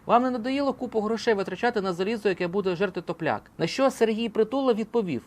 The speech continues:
«В мене в мами є вівчар, німецький, князь, велика така собака.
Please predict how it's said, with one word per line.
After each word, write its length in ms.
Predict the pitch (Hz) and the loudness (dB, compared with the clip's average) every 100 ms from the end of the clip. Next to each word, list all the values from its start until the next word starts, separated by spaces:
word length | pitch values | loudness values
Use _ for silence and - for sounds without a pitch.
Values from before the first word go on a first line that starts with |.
| - | -10
«В 200 | 139 156 | -8 0
мене 320 | 247 269 240 | 2 4 2
в 120 | 202 | 2
мами 380 | 226 277 285 240 | 2 2 2 2
є 240 | 214 214 | 2 -2
вівчар, 560 | 247 233 - 180 123 - | -2 -6 0 6 6 6
німецький, 720 | 165 277 240 190 180 - 180 - | 0 2 4 4 0 -6 -10 -4
князь, 560 | 226 233 196 180 - - _ - | 4 6 6 2 -6 -20 _ -4
велика 460 | 196 302 294 - | 2 4 2 0
така 300 | 170 180 165 | -2 0 0
собака. 560 | 156 214 190 139 - | 0 0 6 6 4